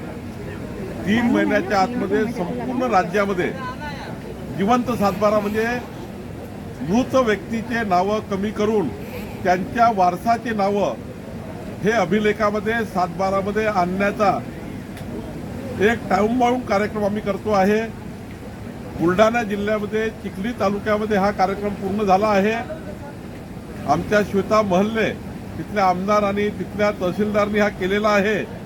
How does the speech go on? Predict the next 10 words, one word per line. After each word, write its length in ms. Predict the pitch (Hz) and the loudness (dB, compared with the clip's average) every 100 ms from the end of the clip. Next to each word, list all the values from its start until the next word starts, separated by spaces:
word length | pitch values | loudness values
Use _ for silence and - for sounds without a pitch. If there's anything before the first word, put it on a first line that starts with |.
| - - - - - - - - | -12 -12 -12 -10 -12 -12 -10 -4
आणि 400 | 165 208 226 240 - | 0 2 2 0 -2
तो 80 | 208 | -2
प्रायोगिक 640 | 220 196 196 226 240 262 | 0 2 4 4 0 -4
तत्वावर 360 | 233 196 214 220 | -4 -2 0 2
झाला 240 | 180 180 | 4 4
होता. 360 | 196 196 190 139 - - - - - - - | 2 2 4 4 2 -8 -10 -10 -10 -10 -4
आता 380 | 147 175 208 202 | -2 2 2 4
राज्यामध्ये 600 | 180 165 233 240 226 196 117 104 - - - - - - | 2 4 2 2 0 0 -2 -6 -10 -10 -12 -12 -10 -4
संपूर्ण 480 | 196 196 254 262 262 | -2 -2 -2 2 2
महाराष्ट्रात 800 | 214 190 202 208 196 214 208 | 4 4 4 2 2 0 2